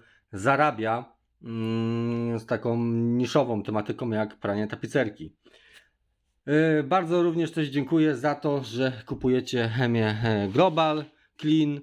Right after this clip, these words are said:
E, korzystacie z tego mojego kodu rabatowego. Oczywiście wszystko jest też, jeżeli chcecie, e, zakupić, e, tą chemię,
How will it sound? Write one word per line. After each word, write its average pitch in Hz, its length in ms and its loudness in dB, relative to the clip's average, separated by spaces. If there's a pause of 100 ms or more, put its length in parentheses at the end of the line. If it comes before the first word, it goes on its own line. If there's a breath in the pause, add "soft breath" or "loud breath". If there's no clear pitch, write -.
(400 soft breath)
E, 120 600 -2
korzystacie 123 460 0
z 120 40 -6
tego 117 180 0
mojego 120 500 0 (280 loud breath)
kodu 139 320 2
rabatowego. 135 840 -2 (140)
Oczywiście 120 580 -6
wszystko 117 440 -4
jest 110 320 0
też, 107 280 -2
jeżeli 107 540 -4
chcecie, 110 380 -4 (300 loud breath)
e, 113 140 -6
zakupić, 110 540 -6
e, 104 200 0
tą 101 180 -4
chemię, 123 440 -2